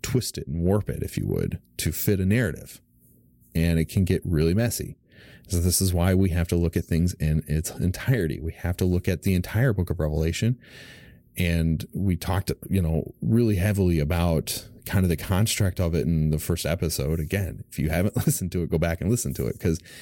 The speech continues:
it helps us build out the understanding of how we're going to interpret these texts. And then we get to a piece like this, and we can really say, "Well, yeah, this verse here really would trump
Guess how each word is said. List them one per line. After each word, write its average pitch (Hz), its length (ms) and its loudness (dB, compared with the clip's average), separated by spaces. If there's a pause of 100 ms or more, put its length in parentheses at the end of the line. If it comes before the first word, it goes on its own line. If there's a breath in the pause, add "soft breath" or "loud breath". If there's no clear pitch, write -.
(160 loud breath)
it 87 120 2
helps 95 280 0
us 95 120 0
build 92 300 2
out 80 200 2
the 82 120 2
understanding 87 460 2
of 82 100 0
how 98 180 2
we're 95 120 0
going 87 240 2
to 87 120 0
interpret 82 400 -2
these 82 160 -2
texts. - 500 -4 (920 loud breath)
And 107 100 4
then 107 80 6
we 113 80 4
get 120 120 2
to 113 80 2
a 92 60 0
piece 107 220 2
like 78 160 -2
this, 175 260 0
and 87 120 2
we 92 100 4
can 90 220 2
really 120 240 4
say, 80 180 0
"Well, 165 440 2 (760 loud breath)
yeah, 131 300 2
this 104 220 2
verse 131 240 0
here 135 400 2
really 120 680 2 (360)
would 101 240 2
trump 110 540 -2